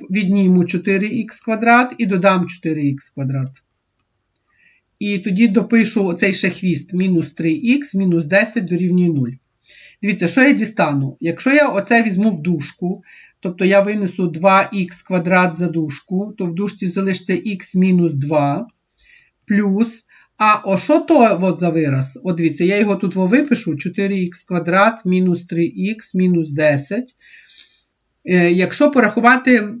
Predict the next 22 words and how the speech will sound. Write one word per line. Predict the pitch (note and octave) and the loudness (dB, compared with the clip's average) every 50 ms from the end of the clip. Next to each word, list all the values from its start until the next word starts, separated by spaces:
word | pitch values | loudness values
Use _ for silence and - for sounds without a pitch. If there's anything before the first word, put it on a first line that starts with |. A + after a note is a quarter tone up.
| - _ _ _ _ | -18 _ _ _ _
його | F3+ E3+ F3 F#3 F#3+ F#3 G#3 A3 A3 A3+ A3 A3 G#3+ G3 - - | -4 0 2 2 2 2 2 2 4 4 4 4 4 2 0 0
нулі, | F#3+ G3 G3+ G3 F3 F3+ E3+ E3 E3+ F3+ F#3+ - - _ _ _ _ _ | 2 2 4 4 4 4 4 4 4 2 0 -4 -12 _ _ _ _ _
тобто | _ G3+ F#3 - G3 F3+ | _ -8 -6 -4 -4 -4
порахувати | F3+ F#3 F#3 - - G#3+ G#3+ A3 G3 | -2 -2 -2 0 0 -2 0 0 0
дискримінант | F3 F#3 F3+ - - - G3 F#3+ F#3+ F#3 F#3 E3 D#3+ D#3 D#3 E3 E3 - | -2 -2 -4 -4 -2 -2 0 2 2 2 2 2 0 0 -2 -2 -4 -6
спочатку, | - _ F#3+ F3+ - G3+ F#3+ F3+ F#3 - _ - G3 | -6 _ -6 -2 0 0 0 0 0 -2 _ -8 -8
то | F#3 - F#3+ | -4 -4 -4
буде | E3+ F3 E3 E3+ F3+ | -4 -4 -4 -4 -4
дев'ять | E3+ D#3 F3+ F#3 F#3+ F#3+ F#3+ F3+ F#3 F3+ F3 F3+ - - _ _ _ _ _ _ _ _ | -4 0 0 2 4 4 2 2 0 0 -2 -4 -8 -20 _ _ _ _ _ _ _ _
плюс | - F#3 G3 F#3+ F#3 F3 - - - | -4 -2 0 0 -2 -2 -4 -8 -8
чотири | - - F3+ F#3 G3 G3 F#3+ F#3+ | -8 -6 -4 -2 -2 -2 0 0
на | F#3+ F#3 | 0 0
чотири | F3+ - - - F#3+ F3+ F#3 | 0 -2 -4 -2 -2 -2 -2
шістнадцять | F3 - G3 F3+ - - F#3+ F#3 F#3 F3+ - F3+ E3+ - | -2 -2 -4 -4 -2 -2 0 0 0 0 -2 -6 -4 -2
на | F3+ E3+ E3+ | 0 0 0
десять | E3 E3 F3+ F3+ F3+ F3 - E3+ D3 - | 2 2 2 2 2 2 -2 -6 -6 -6
сто | - _ - F#3 F3+ | -12 _ -2 -2 -2
шістдесят | - - F#3 E3 D#3 E3+ E3+ - - G3 F3+ F3 E3 D3+ | -2 -4 -6 -6 -4 -6 -6 0 0 2 2 2 0 0
дорівнює | E3 E3+ F3 F3 E3+ F3 F3 F3 E3 | -2 0 0 0 0 2 2 2 0
сто | E3+ - - F#3 E3+ | -2 -2 -4 -2 -2
шістдесят | - F#3 E3+ D3+ E3 E3 - - F3+ E3 C#3+ C3+ | -2 -6 -6 -8 -8 -8 -2 -2 -2 -2 0 2
дев'ять. | D3+ D3+ D3 C#3+ C#3 D3 E3+ - - - | 2 2 2 2 0 -2 -4 -6 -8 -18